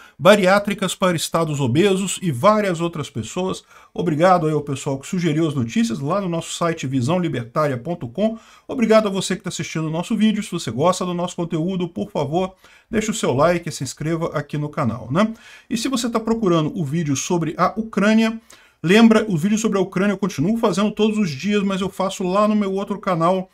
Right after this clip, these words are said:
no canal Mundo em Revolução. E, aliás, tô fazendo também, todo dia, um vídeo sobre a situação na guerra lá em Israel. Então, se você se interessa por esses assuntos, eu vou deixar o link do vídeo aqui nesse, no comentário desse vídeo, no, na descrição desse vídeo.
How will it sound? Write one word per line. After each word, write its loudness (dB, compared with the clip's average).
no -2
canal 2
Mundo 4
em 2
Revolução. -2
E, 0
aliás, 0
tô -8
fazendo -2
também, 0
todo 4
dia, 0
um 4
vídeo 0
sobre -2
a -2
situação -4
na -2
guerra 0
lá 0
em -2
Israel. 0
Então, -4
se -6
você -2
se -2
interessa -2
por -6
esses -8
assuntos, -4
eu 0
vou 4
deixar 0
o 2
link 0
do 0
vídeo -2
aqui -2
nesse, -2
no -2
comentário 0
desse -4
vídeo, 0
no, 0
na 0
descrição -6
desse -6
vídeo. 0